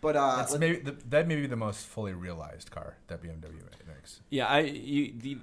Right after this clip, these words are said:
Speaker 3: the X three can't win full stop, though, I mean, amongst car enthusiasts. I,
Speaker 1: Right.
Speaker 3: I mean, amongst car consumers, the X three makes strong case for itself, but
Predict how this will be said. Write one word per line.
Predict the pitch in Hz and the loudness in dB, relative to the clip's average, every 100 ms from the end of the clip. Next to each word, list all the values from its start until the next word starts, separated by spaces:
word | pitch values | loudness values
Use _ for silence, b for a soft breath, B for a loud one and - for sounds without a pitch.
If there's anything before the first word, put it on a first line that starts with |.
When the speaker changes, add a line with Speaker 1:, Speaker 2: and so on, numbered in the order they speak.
| 120 | -2
Speaker 3:
the | 131 | 4
X | 135 - | 4 2
three | - 127 107 | -2 0 0
can't | - 107 95 | -2 -4 -2
win | 110 110 101 95 - | -2 0 0 -4 -6
full | - 104 | -2 -2
stop, | - - 101 98 - | -2 -2 -2 -2 -4
though, | 98 | -4
I | 98 | -4
mean, | 98 98 92 - | -4 -6 -8 -2
amongst | 113 104 104 - | 0 0 -2 -6
car | - 101 | -2 0
enthusiasts. | 98 - 101 101 104 - - | 0 -4 -4 -6 -8 -10 -2
I, | 143 | -2
Speaker 1:
Right. | - - | -2 0
Speaker 3:
I | 139 | 4
mean, | 143 131 | 6 6
amongst | 131 151 135 - | 6 4 4 0
car | - 139 113 | 4 4 4
consumers, | 101 - 139 117 107 | -2 -2 0 0 -2
the | 110 104 | -4 -6
X | - | -6
three | - 107 | -6 -4
makes | 101 101 | -4 -8
strong | - 98 98 | -10 -10 -10
case | 90 87 | -10 -10
for | - | -12
itself, | 87 90 - | -10 -10 -8
but | - - | -8 -8